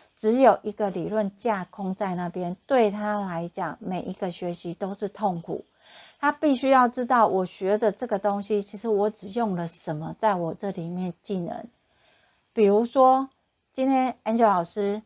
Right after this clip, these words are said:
面对的是，呃，我们讲的单一一个决策者，那我要用的技能里面，我可能我只要把我的顾问式销售技能拿出来用就好了。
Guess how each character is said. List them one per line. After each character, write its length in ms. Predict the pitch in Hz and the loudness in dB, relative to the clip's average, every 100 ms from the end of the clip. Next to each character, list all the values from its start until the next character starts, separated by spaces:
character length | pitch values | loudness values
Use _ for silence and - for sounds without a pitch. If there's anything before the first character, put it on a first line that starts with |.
| - | -4
面 260 | 247 208 | -2 0
对 260 | 196 233 190 | 2 2 2
的 280 | 175 160 160 | -2 -4 -4
是， 400 | - 208 180 180 _ _ | -2 0 0 -4 _ _
呃， 500 | - 185 170 165 165 - | -8 -4 -2 -4 -8 -6
我 100 | 180 | -4
们 220 | 180 190 | -2 -2
讲 260 | 190 170 | -2 -2
的 320 | 160 170 170 185 _ _ _ _ _ | -2 0 0 -2 _ _ _ _ _
单 240 | 220 220 233 | 2 4 4
一 120 | 233 | 2
一 100 | 202 | 0
个 120 | 180 | -4
决 220 | 175 170 | -6 -6
策 240 | 170 220 175 | -6 -4 -4
者， 260 | - - - _ _ _ _ _ | -4 -10 -14 _ _ _ _ _
那 300 | 247 240 - _ | 2 2 0 _
我 180 | 190 | 0
要 220 | 190 247 240 | 6 6 6
用 220 | 262 208 | 4 0
的 120 | 180 | -4
技 280 | - 240 208 | -4 -4 -2
能 200 | 175 175 | -2 -4
里 160 | 170 | -6
面， 300 | 165 196 185 - | -8 -4 -4 -2
我 180 | 190 208 | -2 -2
可 260 | - 220 | -2 -2
能 220 | 175 170 170 | 0 0 0
我 140 | 196 | -2
只 200 | - 165 | -2 -2
要 200 | 196 202 | 0 0
把 240 | 190 180 | -2 -6
我 120 | 185 165 | -4 -4
的 160 | 180 | -6
顾 200 | 151 214 | -4 -2
问 180 | 190 180 | -2 -4
式 160 | - 185 | -6 -8
销 220 | 180 175 | -4 -6
售 180 | 180 170 | -4 -8
技 180 | - | -8
能 200 | 175 170 | -8 -8
拿 120 | 165 160 | -10 -10
出 120 | 190 | -8
来 100 | 160 | -6
用 220 | 175 175 | -6 -8
就 100 | 170 | -10
好 200 | - - | -8 -8
了。 180 | - | -8